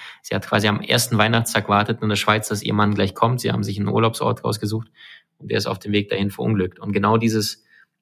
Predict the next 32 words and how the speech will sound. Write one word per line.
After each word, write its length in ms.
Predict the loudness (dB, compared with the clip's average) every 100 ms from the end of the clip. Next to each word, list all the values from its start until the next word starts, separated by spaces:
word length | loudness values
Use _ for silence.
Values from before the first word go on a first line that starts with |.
| -12
auf 140 | -6
der 120 | 0
Seelenebene, 880 | 2 4 4 2 0 0 -2 -2 -6
dass 160 | -8 -6
genau 280 | -2 0 0
durch 140 | -2
diesen 320 | -4 -4 -2 -2
Schmerz 480 | -2 -2 -2 -4
im 100 | -4
Herzen, 380 | -2 -4 -4 -6
die 60 | -4
große 340 | 0 0 0
Liebe 240 | 0 4 2
ist 180 | 2
weg, 220 | -4 -6 -8 _ _ _ _
dass 100 | -6
sie 140 | -2 4
dann 180 | 4 6
noch 240 | 4 2
mehr 240 | 2 2
diese 260 | 2 0 -2
Dynamik, 680 | 0 2 4 4 2 0 -2
diese 240 | -4 -2
Power 560 | -4 0 4 4 2 -2
in 140 | -2
ihre 180 | 2 2
Arbeit 300 | 2 0 -2
gesteckt 400 | -6 -4 -4 -2
hat 160 | -6 -2
und 140 | -2
sagte, 340 | 0 0 0 -4
okay, 340 | -2 -4 -4